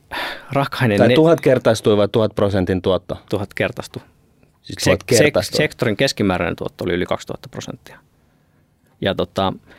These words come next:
Speaker 1: silloin kun sun raaka-aineen hinta neljäntoista kertaistuu, niin aika monesta kaivoksesta tulee hyvin ekonominen. Ja sitten käytännössä sulle aletaan hyväksymään investointeja, uutta tuotantoa alkaa tulemaan linjoille. Täsmälleen, niinku,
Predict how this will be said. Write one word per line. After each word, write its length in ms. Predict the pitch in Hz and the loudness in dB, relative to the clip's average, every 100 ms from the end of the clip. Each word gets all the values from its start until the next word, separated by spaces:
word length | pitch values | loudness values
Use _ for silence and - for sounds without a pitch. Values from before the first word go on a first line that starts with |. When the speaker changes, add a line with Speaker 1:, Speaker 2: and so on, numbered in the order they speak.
| - _ _ | -20 _ _
Speaker 1:
silloin 280 | - 139 175 | -2 2 2
kun 80 | 156 | 2
sun 180 | 123 117 | 0 2
raaka-aineen 460 | 120 - 95 90 | 2 0 -2 -2
hinta 200 | 98 92 | -2 0
neljäntoista 440 | 95 95 82 - - | 0 0 -4 -8 -6
kertaistuu, 580 | 92 - - - - 127 _ _ - | -4 -4 -8 -12 -12 -12 _ _ -4
niin 120 | 104 | -2
aika 140 | 107 | 0
monesta 260 | 113 107 - | 0 0 -2
kaivoksesta 460 | 85 80 - - | -4 -4 -12 -16
tulee 300 | - 98 95 92 _ _ - | -6 -2 -2 -4 _ _ -6
hyvin 200 | 98 92 | -2 -2
ekonominen. 420 | - - - 135 _ _ _ - | -4 -8 -10 -14 _ _ _ -6
Ja 180 | 98 92 _ _ - | -4 -4 _ _ -8
sitten 360 | - 110 123 - - | -4 0 0 -2 -4
käytännössä 320 | 110 101 - | 0 0 -2
sulle 160 | 104 - | -2 -2
aletaan 320 | 104 98 92 - | -2 -2 -4 -4
hyväksymään 360 | 95 - 92 | -6 -6 -6
investointeja, 500 | 82 107 - 139 160 156 | -4 -6 -4 -4 -4 -6
uutta 240 | - 120 107 | -2 -2 0
tuotantoa 360 | 101 92 87 | 0 -2 -4
alkaa 220 | 85 - 92 | -6 -4 -4
tulemaan 340 | 92 95 98 | -2 -2 -4
linjoille. 360 | 95 92 - - _ _ _ _ - | -4 -4 -6 -8 _ _ _ _ -4
Täsmälleen, 380 | 127 113 107 | 0 0 0
niinku, 220 | 90 90 | -2 -4